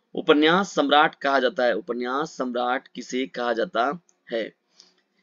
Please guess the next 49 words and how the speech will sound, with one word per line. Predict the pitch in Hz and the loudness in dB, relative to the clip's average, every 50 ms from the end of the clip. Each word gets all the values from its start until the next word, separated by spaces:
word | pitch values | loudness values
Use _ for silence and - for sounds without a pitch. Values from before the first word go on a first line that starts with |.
| _ _ _ _ _ _ - | _ _ _ _ _ _ 0
देखिए | - 143 156 180 185 | 2 4 4 4 2
स्टूडेंट्स, | 185 190 202 190 165 | 2 0 -2 -4 -2
यहाँ | 156 156 160 165 | -2 0 0 0
पर | 156 - 170 160 165 170 170 165 | 0 2 2 4 6 6 6 4
जब | 143 123 135 151 156 147 127 120 | 4 4 4 4 4 4 2 0
भी | 156 180 180 | 0 2 2
मुंशी | 175 160 147 147 - - 160 | 0 0 -2 -2 -2 -4 -4
प्रेमचंद | 160 175 151 147 147 139 151 143 143 | -2 0 0 0 0 0 -2 -2 -2
जी | 135 139 | -2 -4
का | 139 151 | -4 -2
नाम | 139 131 131 131 127 | -2 -2 -2 -2 -4
दिख | 127 120 | -4 -4
जाए | 107 120 131 139 156 | -2 0 2 2 2
तो | 147 - 147 | 0 -2 -4
सम्राट | 143 - - 123 123 123 131 139 143 139 | -4 -4 -4 -4 -2 0 0 0 0 0
के | - - | -4 -6
रूप | 131 127 117 127 | -6 -6 -6 -4
में, | 123 | -6
यानी | 127 | -6
उपन्यास | 127 - 127 131 135 135 143 151 147 | -6 -6 -6 -4 -2 -2 -2 -4 -6
के | - - 151 | -8 -14 -12
सम्राट | - - 127 127 131 123 | -10 -6 -4 -2 -2 -2
के | - - | -4 -6
रूप | 123 117 87 | -8 -8 -6
में | 120 123 123 135 143 - - - - - _ _ _ - | -4 -4 -4 -4 -4 -8 -12 -20 -20 -20 _ _ _ -4
मुंशी | 127 143 143 147 147 - - 175 | -2 0 0 0 -2 -2 -2 -2
प्रेमचंद्र | 175 175 151 156 151 151 147 143 135 - _ _ - - 135 139 139 | -2 0 0 0 0 0 -2 -4 -8 -12 _ _ -4 -4 -2 -2 -2
जी | 131 127 | -4 -4
का | 135 - 131 | -4 -2 -2
जो | 120 123 | 0 0
नाम | 120 117 113 113 117 120 | -2 -2 -2 -2 -2 -2
है | 120 | -2
वो | 120 123 135 160 185 196 - _ _ _ _ _ - | -2 -2 -2 -4 -4 -6 -10 _ _ _ _ _ -20
सर्वोपरि | - - - 123 123 123 117 98 - 113 131 | -12 -6 -2 0 0 0 0 0 -2 -2 -2
लिया | 147 139 120 120 117 | -2 0 0 0 2
जाता | 117 110 - - 117 127 151 180 175 _ _ _ _ - | 0 0 -2 -2 -4 -4 -4 -6 -12 _ _ _ _ -4
है। | 113 113 107 - _ _ _ _ _ _ | -4 -4 -4 -4 _ _ _ _ _ _
तो | - | -12
दूसरे | 123 120 131 127 - 143 - | -8 -6 -6 -4 -4 -6 -4
का | - 156 | -2 -2
विकल्प | 143 135 131 - 143 147 143 | -4 -4 -4 -4 -4 -4 -4
नंबर | 143 139 135 131 | -2 -2 -2 0
ब | 113 120 135 156 | 2 2 2 2
जो | 143 139 127 | 2 0 -4
होगा, | 120 113 113 117 - | -4 -2 -2 -2 -2
बी | - 95 131 147 | -2 -4 -6 -6
होगा, | 147 127 113 120 | -6 -4 -4 -2
वो | 120 120 | -2 -4
करेक्ट | 120 - 123 117 143 - - | -2 -4 -4 -4 -4 -4 -6